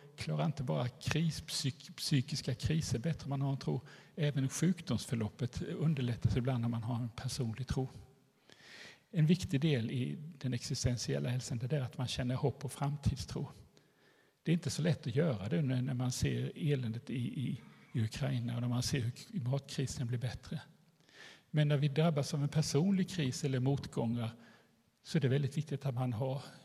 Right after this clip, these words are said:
framtidstro. Min son som har blivit lämnad av sin fru, han är inte helt uppgiven. Han har en framtidstro. Han tror att så småningom kan han få ett bättre liv. Han kanske kan träffa en ny kvinna. Den som har blivit så arbetslös, det är viktigt att man har en framtidstro, att man tror att det här kan ordna sig så småningom.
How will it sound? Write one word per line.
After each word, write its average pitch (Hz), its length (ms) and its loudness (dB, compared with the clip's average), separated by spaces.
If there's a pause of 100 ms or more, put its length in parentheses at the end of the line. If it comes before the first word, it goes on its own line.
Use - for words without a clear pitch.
(140)
framtidstro. - 840 -4 (1300)
Min 127 140 2
son 127 320 0
som - 120 -6
har 135 80 0
blivit 131 220 -4
lämnad 143 280 0
av 127 60 -4
sin 127 200 -4
fru, 131 240 -2
han 135 240 -4
är 135 40 -2
inte 131 160 -6
helt 120 260 -2
uppgiven. 135 400 -4
Han 131 120 -4
har 147 60 0
en 123 60 -4
framtidstro. 147 640 0
Han 135 120 0
tror 156 140 -2
att 156 80 -2
så 151 100 -2
småningom 139 420 0 (380)
kan 139 140 2
han 123 100 4
få - 120 -2
ett - 120 -4
bättre 139 340 0
liv. 143 160 2
Han 131 120 0
kanske 135 320 -4
kan 135 100 -4
träffa - 320 -4
en 135 60 -2
ny 123 120 -2
kvinna. 143 340 -4 (1300)
Den 139 100 -2
som 143 140 0
har 131 80 4
blivit 127 180 2
så 170 100 -2
arbetslös, 120 540 0
det 139 100 -2
är 123 40 0
viktigt 156 320 -2
att 139 60 -4
man 139 80 2
har 139 80 2
en 131 60 2
framtidstro, 147 640 -2
att - 140 -6
man 139 100 -2
tror 135 200 -6
att 123 80 -6
det 143 80 -4
här 127 120 -2
kan 127 200 -4
ordna 131 260 -2
sig 139 220 -6
så - 140 -8
småningom. 127 420 -6